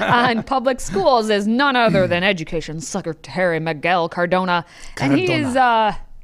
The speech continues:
Speaker 2: jumping through incredible hoops. He's physically fit, apparently. Um, <laughs> as he then still fails to define what we would all know as being a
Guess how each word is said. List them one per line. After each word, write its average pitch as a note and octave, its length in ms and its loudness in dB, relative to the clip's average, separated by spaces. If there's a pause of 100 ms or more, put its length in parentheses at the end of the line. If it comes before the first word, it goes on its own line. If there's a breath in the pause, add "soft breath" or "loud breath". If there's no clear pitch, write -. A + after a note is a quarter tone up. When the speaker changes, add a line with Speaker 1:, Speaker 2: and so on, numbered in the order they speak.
(220)
Speaker 2:
jumping C4+ 420 -4
through C4+ 280 -4
incredible D#4 1040 -2
hoops. - 560 -6 (280 soft breath)
He's - 180 -4
physically B3 360 -2
fit, F3+ 220 -4
apparently. D3 540 -8 (340 loud breath)
Um, A#3+ 460 2 (180)
<laughs> - 200 -12
as C4 180 4
he C#4 180 0
then C4 560 -2 (220)
still C4 320 -2
fails D#3 640 0
to F#3+ 400 -10 (1000 soft breath)
define G#3 600 0
what B3 180 2
we F4 260 4
would C4+ 160 2
all F4 260 4
know G#3+ 300 2
as F#3 160 0
being F#3+ 300 -6
a D#3 260 -6